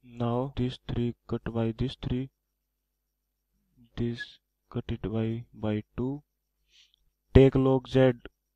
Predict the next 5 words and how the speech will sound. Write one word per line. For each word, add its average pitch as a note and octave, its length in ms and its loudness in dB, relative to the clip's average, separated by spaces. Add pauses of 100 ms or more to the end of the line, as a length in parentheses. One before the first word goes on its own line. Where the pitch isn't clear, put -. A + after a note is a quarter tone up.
(320)
common, B2+ 420 -8 (800)
log B2 520 -6 (840)
Z G#2+ 300 -6 (2250)
four A#2+ 340 -4
by A#2 500 -2